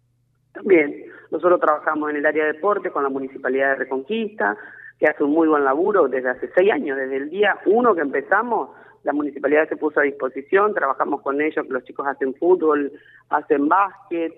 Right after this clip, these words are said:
y la mayoría de las organizaciones a las que van nuestros chicos,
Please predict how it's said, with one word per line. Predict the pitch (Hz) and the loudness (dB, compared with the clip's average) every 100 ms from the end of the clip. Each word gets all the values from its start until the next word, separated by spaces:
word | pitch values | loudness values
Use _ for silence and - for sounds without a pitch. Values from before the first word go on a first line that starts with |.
| - _ _ _ - | -16 _ _ _ -4
y | 190 | 2
la | 208 | 2
mayoría | 214 208 220 247 170 143 | 2 0 0 2 2 4
de | |
las | 143 143 | 2 0
organizaciones | 139 143 143 143 170 170 165 | 0 0 -2 -2 0 -2 -2
a | |
las | 139 | -4
que | - | -2
van | 147 156 | 0 0
nuestros | 151 143 143 | -2 -4 -6
chicos, | - 190 196 175 165 175 | -6 -6 -4 -4 0 0